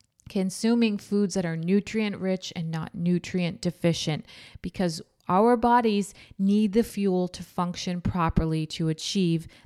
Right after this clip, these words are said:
that optimal health. So the only artificial sw-, or, um, the only fit sweetener that I would recommend in moderation is your stevia.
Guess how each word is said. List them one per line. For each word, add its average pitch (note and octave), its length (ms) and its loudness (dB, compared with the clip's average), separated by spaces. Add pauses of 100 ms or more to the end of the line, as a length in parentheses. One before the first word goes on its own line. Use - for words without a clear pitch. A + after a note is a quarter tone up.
that - 220 -4
optimal D#3+ 640 -4
health. - 540 -2 (540)
So A3 500 4
the G3+ 240 0
only D4+ 640 0
artificial A#3+ 560 0
sw-, G#3 240 -8
or, G3+ 300 2
um, F3 340 0
the G3+ 180 -2
only C4+ 300 2
fit A3+ 500 -2
sweetener F#3+ 720 -2
that F3+ 300 0
I F#3+ 300 2
would F3+ 260 -2
recommend F3 600 0
in F#3+ 200 -2
moderation F3 840 0
is E3 320 -8
your D#3+ 120 -6
stevia. D#3+ 760 -8